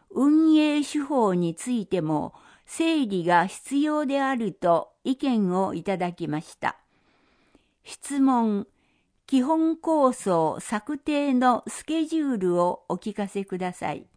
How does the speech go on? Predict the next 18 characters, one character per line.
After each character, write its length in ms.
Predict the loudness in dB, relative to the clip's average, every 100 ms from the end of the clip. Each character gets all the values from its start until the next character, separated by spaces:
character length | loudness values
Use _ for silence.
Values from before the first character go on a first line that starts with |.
| _ _ -20 _ _ -20 -4
答 300 | -2 0 -2
弁。 400 | -2 -2 -4 -10 _ _ _ _ _ _ _ _
策 340 | -8 -6 -8 -10
定 400 | -4 -2 -2 -2
時 160 | -6
期 220 | -2 0
は 320 | 4 4 2 -6 -20 _ -8
令 300 | -2 0 0
和 240 | 2 2 2
八 380 | -4 -6 0
年 340 | 2 2 2 2
度 160 | 0
の 300 | 0 -2 -4 -4
夏 440 | -2 -2 -2 0
頃 460 | 4 4 4 2 0
ま 180 | -2 0
で 180 | 0
を 300 | 2 2 -2